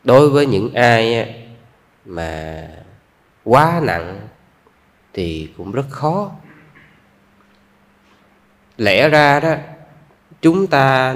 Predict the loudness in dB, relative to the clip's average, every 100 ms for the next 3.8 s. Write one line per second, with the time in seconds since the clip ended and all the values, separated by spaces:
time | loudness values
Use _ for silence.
0 | 0 4 6 6 4 -2 -6 -14 -4 0
1 | 0 0 2 2 0 -6 -8 -8 -8 -8
2 | -10 -12 -12 -12 -14 -20 _ _ _ _
3 | _ _ -2 0 0 2 2 0